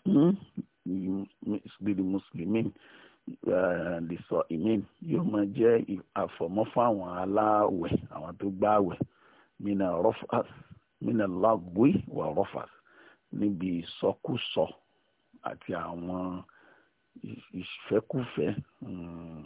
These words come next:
àwọn muqaddimat zina, àwọn nǹkan tí ò bá múnú ìṣekúṣe ìwàkiwà tí èèyàn lè máa hù nínú Ramadan, yóò máa jẹ́ àfọ̀mọ́ fún. Èyí tá a ti yọ nínú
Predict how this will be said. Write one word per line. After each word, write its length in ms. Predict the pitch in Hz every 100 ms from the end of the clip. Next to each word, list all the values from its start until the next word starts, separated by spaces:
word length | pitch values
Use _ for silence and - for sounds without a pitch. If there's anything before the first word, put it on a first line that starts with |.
| -
àwọn 280 | 73 76 82
muqaddimat 760 | 85 85 - 80 82 85 104 107 - 82
zina, 320 | 80 104 82 - - - _ -
àwọn 460 | - 90 80 80 85 85 87 85 82
nǹkan 280 | 73 - -
tí 120 | -
ò 120 | 92
bá 180 | 82 82
múnú 360 | 85 90 101 98 90 90 85 85
ìṣekúṣe 680 | - - 76 - 101 - 87
ìwàkiwà 640 | 80 78 80 - 92 80 - - - _ _
tí 100 | -
èèyàn 180 | 104 85
lè 80 | 82
máa 240 | 87 82
hù 160 | 78 80
nínú 260 | 76 90 92
Ramadan, 500 | 76 71 73 78 92 - -
yóò 200 | 127 98
máa 140 | 85 80
jẹ́ 180 | 85 90
àfọ̀mọ́ 380 | 85 76 78 76
fún. 180 | - - _
Èyí 220 | - 101
tá 120 | - 104
a 100 | 92
ti 140 | 90 92
yọ 120 | 98 - - - - _ -
nínú 220 | 107